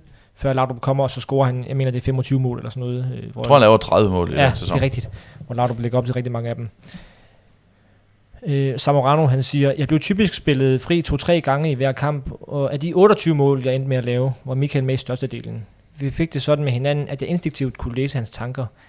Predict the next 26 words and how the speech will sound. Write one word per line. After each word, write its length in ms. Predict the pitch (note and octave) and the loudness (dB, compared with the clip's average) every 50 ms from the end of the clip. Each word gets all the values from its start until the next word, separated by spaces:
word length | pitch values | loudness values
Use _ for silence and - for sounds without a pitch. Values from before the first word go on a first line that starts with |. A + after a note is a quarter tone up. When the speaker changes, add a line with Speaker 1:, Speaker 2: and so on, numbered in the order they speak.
| _ _ _ _ - | _ _ _ _ -10
Speaker 1:
Jeg 120 | - B2 C3+ | -4 0 2
vidste, 240 | E3+ E3+ - D3+ | 2 2 2 0
hvor 140 | C3+ C3+ C#3 | 0 2 2
jeg 60 | C3+ | 2
skulle 140 | B2+ - B2+ | 0 -2 -2
løbe 140 | C3 A#2+ B2 | -4 -2 0
hen, 180 | B2 C3 C#3 C3 - _ _ - | 0 -2 -2 -4 -8 _ _ -8
når 80 | C3 | -6
han 100 | B2+ B2+ A#2+ | -6 -4 -2
lavede 180 | C3 C3 C3 | 0 0 0
sine 160 | - - C3 A2+ | -2 -2 -6 -6
finter," 320 | - B2 A#2+ B2 A#2+ A#2 F#2+ - - _ _ - | -4 -6 -6 -4 -6 -8 -8 -10 -16 _ _ -20
siger 220 | - - B2 A#2 - | -14 -10 -10 -10 -8
chileneren. 480 | - A2+ B2 A#2+ A#2 - - - A#2+ - - - _ _ _ | -8 -8 -8 -8 -8 -10 -12 -12 -14 -16 -20 -20 _ _ _
Og 60 | - | -14
så 80 | - B2+ | -12 -10
skriver 280 | - - C3+ C3+ C3 | -6 -2 0 0 0
Jakob 240 | B2+ A#2+ - A#2+ B2 | 0 -2 -4 -6 -8
Kvist, 360 | - D3 D3+ D3 - - - _ _ _ _ _ _ _ _ _ _ _ _ _ | -4 -4 -4 -4 -4 -10 -16 _ _ _ _ _ _ _ _ _ _ _ _ _
"Træner 220 | - - D#3+ E3 E3 | -6 -2 0 2 4
Valdano 400 | D#3+ D#3+ D3+ D#3 D3 D#3 E3+ F3+ | 4 2 4 4 4 4 4 4
var 80 | E3+ | 4
også 260 | - - D3+ D3 - D3 | 4 4 4 2 2 0
en 80 | C3 | -4
glad 180 | A#2 B2 A#2+ A#2+ | -2 -4 -4 -4
mand." 260 | A#2 A2+ A2 A2 - | -4 -6 -8 -10 -12